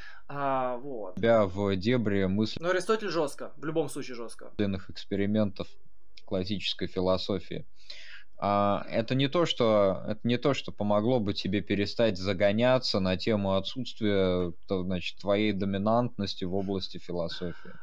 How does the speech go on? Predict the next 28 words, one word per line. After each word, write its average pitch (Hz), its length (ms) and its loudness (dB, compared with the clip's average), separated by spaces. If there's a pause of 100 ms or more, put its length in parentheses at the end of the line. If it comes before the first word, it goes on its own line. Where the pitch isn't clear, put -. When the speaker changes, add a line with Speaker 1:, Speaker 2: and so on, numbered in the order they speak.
(180)
Speaker 1:
Доминантность. 143 800 -8
Speaker 2:
Тебе 170 120 2
для 180 140 2
т- - 160 -6
Speaker 1:
Это, 175 160 -2
кажется, - 240 2
кружочек 202 560 0
заказал 151 600 0
этот, 135 320 -6
э, 139 260 0
донат, 151 580 0
э, 143 320 -2
Убер 151 280 -2
Маргинал. 160 600 2
Он 156 200 0
хотел 175 360 -2
доминировать 165 680 0
и 147 40 -2
в 147 80 -4
итоге 175 280 0
смог. 165 440 -2 (460)
Speaker 2:
того, 180 260 6
чтобы 139 760 6
перестать, 135 560 2 (200)
для, 120 260 0
для 120 200 -2
того, 139 240 2
чтобы 113 880 4